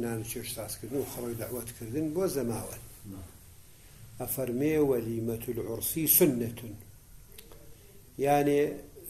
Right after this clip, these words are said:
Speaker 1: زەماوەندکردن، یا نان و خواردن، تەعام و دعوەت، خەڵک دعوەتکردن بۆ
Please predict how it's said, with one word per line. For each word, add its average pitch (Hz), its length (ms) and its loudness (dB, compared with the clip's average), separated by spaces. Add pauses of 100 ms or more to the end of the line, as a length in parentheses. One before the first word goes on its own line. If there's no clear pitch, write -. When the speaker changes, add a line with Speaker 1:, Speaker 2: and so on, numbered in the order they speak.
(240)
Speaker 1:
زەماوەندکردن، 117 1000 2 (1000)
یا 143 100 6 (240)
نان 147 240 6
و 117 60 2 (120)
خواردن، 107 340 -4 (100)
تەعام 113 280 -2
و 113 80 -6 (120)
دعوەت، 127 320 2 (180)
خەڵک 120 240 -4 (100)
دعوەتکردن 113 680 -4
بۆ 117 80 -4